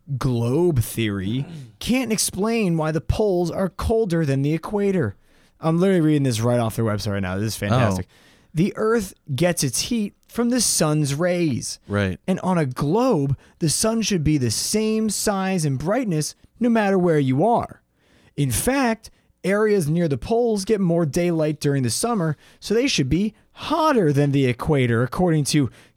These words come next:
Speaker 1: conventional science. Only the flat Earth can explain the cold poles. Uh, they're further away from the path the sun flies, a mere three thousand miles above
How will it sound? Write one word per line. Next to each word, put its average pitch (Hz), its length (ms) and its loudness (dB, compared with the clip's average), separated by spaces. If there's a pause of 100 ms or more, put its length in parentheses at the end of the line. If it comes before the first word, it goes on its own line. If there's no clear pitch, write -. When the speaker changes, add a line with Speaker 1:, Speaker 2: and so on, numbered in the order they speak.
(260)
Speaker 1:
conventional 113 800 0
science. 143 1040 -2 (540)
Only 240 280 0
the 151 140 0
flat 208 500 -2
Earth 202 320 0
can 147 160 0
explain 156 600 0
the 120 80 0
cold 180 580 0
poles. 120 760 0 (500)
Uh, 131 320 0
they're 120 220 0
further 202 520 -2
away 185 400 0
from 185 180 -4
the 190 80 0
path 170 520 0
the 135 140 -4
sun 254 360 -4
flies, 131 580 -2 (600)
a 170 80 2
mere 165 440 2
three 233 380 -4
thousand 160 480 0
miles 127 440 2
above 123 460 -2